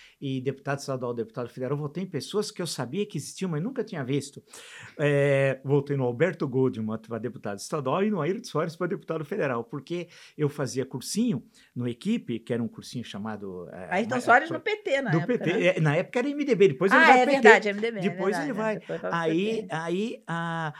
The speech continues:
Speaker 1: as pessoas falaram lá no cursinho Equipe, que eu fazia, era um cursinho progressista e tal, muito legal o cursinho Equipe, e nessa época era na rua Caio Prado, tinha um colégio antigo que não existe mais, desuazou,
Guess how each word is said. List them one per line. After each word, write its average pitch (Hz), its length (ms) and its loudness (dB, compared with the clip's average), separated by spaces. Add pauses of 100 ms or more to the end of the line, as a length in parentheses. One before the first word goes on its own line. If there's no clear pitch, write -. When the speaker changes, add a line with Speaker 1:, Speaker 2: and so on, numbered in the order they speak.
Speaker 1:
as 147 160 -4
pessoas 160 400 -10
falaram 143 340 -6
lá 127 100 -4
no 139 100 -6
cursinho 156 360 -10
Equipe, - 380 -12
que - 100 -14
eu 117 40 -8
fazia, 135 280 -8
era 135 80 -8
um 110 140 -8
cursinho 110 280 -14
progressista 113 840 -10
e - 40 -10
tal, 190 300 -6 (360)
muito 165 360 4
legal 120 400 -2
o 107 60 -6
cursinho 110 360 -8
Equipe, 131 440 -8 (320)
e 131 920 -2
nessa 131 320 -4
época 127 280 -6
era 127 120 -4
na 113 360 -4
rua 113 600 -4
Caio 113 220 -4
Prado, - 140 -6 (160)
tinha - 120 -10
um 113 40 -8
colégio 113 320 -4
antigo 117 260 -10
que 120 60 -12
não 113 100 -10
existe 107 300 -14
mais, 117 160 -8
desuazou, 117 640 -8